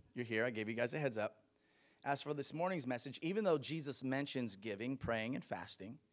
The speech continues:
his primary concern is with the motivation behind why we do it.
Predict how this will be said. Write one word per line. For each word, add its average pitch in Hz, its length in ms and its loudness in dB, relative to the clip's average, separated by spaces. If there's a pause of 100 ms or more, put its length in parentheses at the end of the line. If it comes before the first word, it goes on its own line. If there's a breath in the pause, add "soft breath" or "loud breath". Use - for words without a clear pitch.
(680 soft breath)
his - 180 4
primary 196 640 6
concern 151 560 0
is 120 160 0
with 131 220 -2
the 127 100 2
motivation 127 1080 0
behind 113 460 0
why 110 220 4
we 107 160 0
do 98 300 -2
it. 87 180 -6